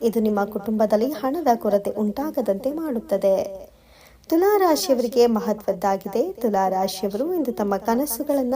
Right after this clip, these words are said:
ನನಸಾಗಿಸಲು ಅವಕಾಶವನ್ನ ಪಡೆಯುತ್ತಾರೆ. ಚಿಕ್ಕದ್ರಿಂದ ದೊಡ್ಡದವರೆಗೆ ಪ್ರತಿಯೊಂದು ಸಮಸ್ಯೆಯೂ ಕೊನೆಗೊಳ್ಳುತ್ತೆ. ಇದರಿಂದಾಗಿ ನೀವು ನೆಮ್ಮದಿಯ ನಿಟ್ಟುಸಿರು ಬಿಡಲು ಸಾಧ್ಯವಾಗುತ್ತೆ. ವೃತ್ತಿ ಜೀವನದಲ್ಲಿ ಶನಿದೇವನ ಕೃಪೆಯಿಂದ ನಿಮ್ಮ ಸ್ಥಾನ ಬಲಗೊಳ್ಳುತ್ತದೆ.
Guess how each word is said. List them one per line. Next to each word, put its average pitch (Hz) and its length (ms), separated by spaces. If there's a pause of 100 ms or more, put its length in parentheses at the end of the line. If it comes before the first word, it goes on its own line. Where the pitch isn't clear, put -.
ನನಸಾಗಿಸಲು 202 840
ಅವಕಾಶವನ್ನ 247 800
ಪಡೆಯುತ್ತಾರೆ. 190 680 (520)
ಚಿಕ್ಕದ್ರಿಂದ 311 640 (200)
ದೊಡ್ಡದವರೆಗೆ 226 800
ಪ್ರತಿಯೊಂದು 233 680
ಸಮಸ್ಯೆಯೂ 208 680
ಕೊನೆಗೊಳ್ಳುತ್ತೆ. 196 680
ಇದರಿಂದಾಗಿ 214 840
ನೀವು 294 260
ನೆಮ್ಮದಿಯ 202 540
ನಿಟ್ಟುಸಿರು 233 560
ಬಿಡಲು 202 300
ಸಾಧ್ಯವಾಗುತ್ತೆ. 185 1300 (760)
ವೃತ್ತಿ 339 320
ಜೀವನದಲ್ಲಿ 302 640
ಶನಿದೇವನ 233 720
ಕೃಪೆಯಿಂದ 208 560
ನಿಮ್ಮ 240 220
ಸ್ಥಾನ 226 440
ಬಲಗೊಳ್ಳುತ್ತದೆ. 190 760